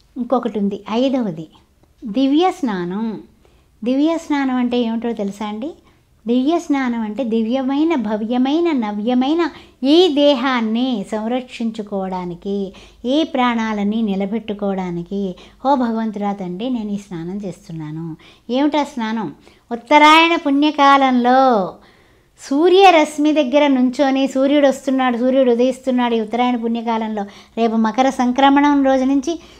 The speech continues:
ఉత్తరాయణ పుణ్యకాలం. ఆ యొక్క సూర్యరశ్మిలో నుంచుని పూర్తిగా కూడా సూర్యరశ్మితో పునీతమైతే స్నానం చేసినట్లే. అసలు నిజంగా మన భారతీయ సంస్కృతిలో, మన కర్మ సిద్ధాంతంలో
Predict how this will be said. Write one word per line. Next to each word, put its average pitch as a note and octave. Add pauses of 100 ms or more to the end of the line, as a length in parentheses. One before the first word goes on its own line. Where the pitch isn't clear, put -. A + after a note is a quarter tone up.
(140)
ఉత్తరాయణ D4
పుణ్యకాలం. C#4
ఆ A#3+
యొక్క B3
సూర్యరశ్మిలో C#4
నుంచుని A#3 (400)
పూర్తిగా D4+
కూడా C#4+
సూర్యరశ్మితో C4+
పునీతమైతే B3 (320)
స్నానం A3
చేసినట్లే. E3+ (1600)
అసలు B3+
నిజంగా B3+
మన F4
భారతీయ C#4+
సంస్కృతిలో, A#3+
మన G#3
కర్మ G#3
సిద్ధాంతంలో A3+